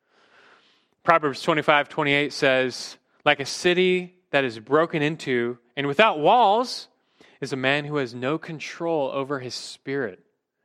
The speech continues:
In the ancient world, cities relied on their walls for protection from, from wild animals, from thieves, and from invading armies. So a city without walls, easy prey.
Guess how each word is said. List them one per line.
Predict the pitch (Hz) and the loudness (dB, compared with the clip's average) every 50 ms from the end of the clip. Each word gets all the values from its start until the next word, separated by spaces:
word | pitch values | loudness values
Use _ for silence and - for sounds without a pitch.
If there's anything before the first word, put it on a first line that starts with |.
| _ _ _ _ _ _ _ _ _ _ _ - | _ _ _ _ _ _ _ _ _ _ _ -2
In | 147 | 2
the | 160 | 2
ancient | 165 165 165 165 131 | 2 2 2 0 2
world, | 151 175 175 147 135 127 - | 4 4 4 4 2 0 -4
cities | - - 165 160 170 160 143 135 - - - - _ _ _ _ _ _ _ - | -4 -2 0 2 2 2 0 -2 -4 -8 -14 -16 _ _ _ _ _ _ _ -10
relied | 120 120 110 110 110 113 127 131 131 | -8 -6 -2 0 0 2 2 0 0
on | 131 123 120 | -2 -2 -4
their | 117 110 | -4 -6
walls | 107 104 107 110 113 110 104 98 - | -4 -2 0 0 0 0 -2 -4 -8
for | - - 123 | -10 -12 -12
protection | - _ - 120 - - - - 156 165 - - - - 113 104 | -12 _ -12 -14 -14 -14 -8 -6 -6 -6 -4 -6 -8 -8 -10 -12
from, | - - - 139 123 117 110 107 107 - - 175 160 | -12 -6 -2 0 0 0 0 -4 -6 -6 -4 -4 -4
from | - 127 117 110 | -4 -6 -4 -2
wild | 117 127 123 113 110 | 0 0 0 0 0
animals, | 117 131 143 147 147 143 143 147 143 - | 0 0 0 0 0 -2 -2 -2 -4 -8
from | - - 123 110 104 101 95 - _ _ | -10 -8 -8 -8 -8 -10 -12 -18 _ _
thieves, | 143 135 131 135 135 135 135 123 - | -6 -6 -4 -4 -4 -6 -6 -8 -12
and | 117 110 | -16 -12
from | - 123 110 104 104 | -8 -8 -8 -8 -8
invading | 107 113 110 127 123 123 123 113 107 | -10 -10 -6 -6 -4 -4 -4 -4 -4
armies. | 107 107 113 113 117 113 113 110 - - - - - - _ _ _ | -2 -2 -2 -4 -4 -6 -8 -10 -12 -16 -20 -20 -20 -20 _ _ _
So | - - 139 123 | -2 0 0 0
a | 120 | 0
city | - - - - 175 175 180 196 185 | -2 -8 -6 -2 0 2 2 2 2
without | 165 - 170 156 139 131 | 2 2 2 0 0 0
walls, | 123 123 131 143 143 127 117 117 113 - - - _ _ _ _ _ _ _ _ _ _ | 0 0 2 2 4 4 2 0 -2 -4 -12 -20 _ _ _ _ _ _ _ _ _ _
easy | - 165 160 170 165 135 139 123 | -4 -2 -2 -2 0 -2 -2 -4
prey. | - - 120 110 101 92 90 | -2 -2 0 0 0 0 -4